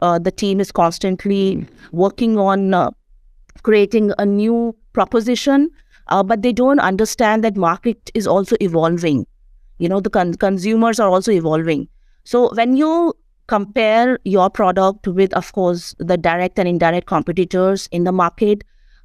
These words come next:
uh, understanding your sales numbers, how they are fluctuating, the seasonality, the projections, all these things really helps, uh, to understand where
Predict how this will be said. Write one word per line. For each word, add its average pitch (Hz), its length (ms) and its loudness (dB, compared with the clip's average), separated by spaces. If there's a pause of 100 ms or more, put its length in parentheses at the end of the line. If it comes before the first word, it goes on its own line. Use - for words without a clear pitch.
uh, 196 260 2 (360)
understanding 233 800 0
your 214 160 2
sales 208 340 -2
numbers, 190 720 0 (140)
how 196 440 0
they 208 120 2
are 196 60 0
fluctuating, 175 800 -2
the 185 60 -2
seasonality, 170 1000 0
the 180 140 2
projections, 185 840 -4 (340)
all 240 160 2
these 339 200 2
things 320 280 2
really 240 240 2
helps, 165 560 -6
uh, 170 300 2 (420)
to 208 280 0 (380)
understand 208 760 0 (300)
where 233 600 0